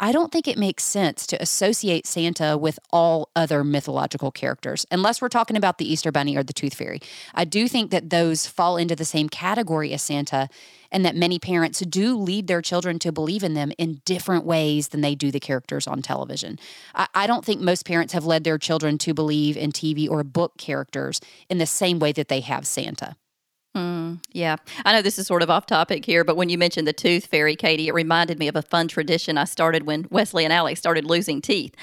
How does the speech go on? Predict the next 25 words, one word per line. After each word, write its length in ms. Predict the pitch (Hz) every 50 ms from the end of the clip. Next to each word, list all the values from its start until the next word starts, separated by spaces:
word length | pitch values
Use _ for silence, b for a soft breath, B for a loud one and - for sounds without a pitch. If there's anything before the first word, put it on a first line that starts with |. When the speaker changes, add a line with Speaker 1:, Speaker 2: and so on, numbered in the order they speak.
| B B B B B B B
Speaker 2:
I 140 | B 208 254
told 300 | - - 269 220 208 185
them 200 | 196 180 180 175
that 240 | 170 170 185 - - _ - 170
Granny 500 | - 175 165 175 202 240 254 262 254 247
Tooth 380 | - - - 233 269 269 - -
Trader 560 | - - 190 160 151 147 269 - - 147 226 226 -
would 140 | 180 170 156
be 280 | 175 170 175 165 - -
paying 380 | - - 214 220 208 196 196 180
them 180 | 180 175 170
a 100 | 165 165
visit, 460 | 151 - 214 214 190 - - 151 165
and 140 | 170 175 170
at 100 | 165 -
some 240 | - - 254 285 294
point 380 | - - 320 294 285 - - 208
during 300 | 262 254 254 240 233 220
the 100 | 214 190
day 640 | 185 247 262 269 247 208 165 156 160 170 202 - - -
that 200 | 175 190 - -
they 80 | 180
lost 300 | 170 185 185 196 - -
the 60 | - -
tooth, 440 | - 269 254 233 220 196 202 196